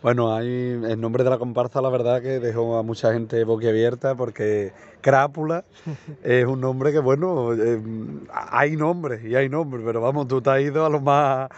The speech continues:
Speaker 1: a lo más lejano que nos podemos imaginar. Que supongo que a lo mejor tirará de bastante, de bastante leyenda o de bastante libro o
Speaker 2: Mm.
Speaker 1: sobre todo de bastante imaginación.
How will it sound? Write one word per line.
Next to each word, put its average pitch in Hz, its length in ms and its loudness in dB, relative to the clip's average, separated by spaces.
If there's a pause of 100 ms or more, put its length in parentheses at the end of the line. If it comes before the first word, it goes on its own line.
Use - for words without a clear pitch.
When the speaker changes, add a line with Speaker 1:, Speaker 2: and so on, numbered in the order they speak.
(160)
Speaker 1:
a 147 100 2
lo 151 120 6
más 156 180 4
lejano 151 400 2
que 151 60 -2
nos 139 100 -2
podemos 135 320 -2
imaginar. 117 400 -2 (500)
Que 127 640 2
supongo 139 400 2
que 180 80 2
a 180 40 6
lo 170 60 0
mejor 147 220 2
tirará 139 400 6
de 143 80 0
bastante, 123 960 -2
de 113 340 -4
bastante 113 500 0
leyenda 131 480 4
o 143 40 0
de 143 80 0
bastante 107 400 -2
libro 139 360 2
o 110 420 4
Speaker 2:
Mm. 139 60 -4
Speaker 1:
sobre 113 220 6
todo 120 300 2
de 131 60 0
bastante 113 360 -4
imaginación. 107 560 -6